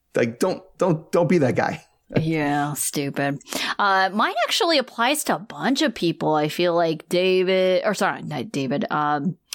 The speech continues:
Speaker 2: uh, Statler, Dempsey,
Speaker 1: Mm-hmm.
Speaker 2: and, uh, Razvan. It's like, just don't lie to yourself or your partner to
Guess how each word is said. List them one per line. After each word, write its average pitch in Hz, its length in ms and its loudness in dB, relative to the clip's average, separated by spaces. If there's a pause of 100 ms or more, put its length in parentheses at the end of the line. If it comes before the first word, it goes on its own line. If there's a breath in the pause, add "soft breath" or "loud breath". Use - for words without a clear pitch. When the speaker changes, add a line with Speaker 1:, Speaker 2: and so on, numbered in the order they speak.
(380 loud breath)
Speaker 2:
uh, - 80 -2
Statler, 208 600 2
Dempsey, 175 960 2
Speaker 1:
Mm-hmm. 127 180 4
Speaker 2:
and, 151 520 2
uh, 143 160 0
Razvan. 202 680 2
It's 214 140 0
like, 202 180 -4
just - 220 -2
don't 330 300 0
lie 190 260 4
to 226 40 -2
yourself 226 400 2
or 202 80 2
your 175 140 2
partner 202 460 -2
to - 160 -8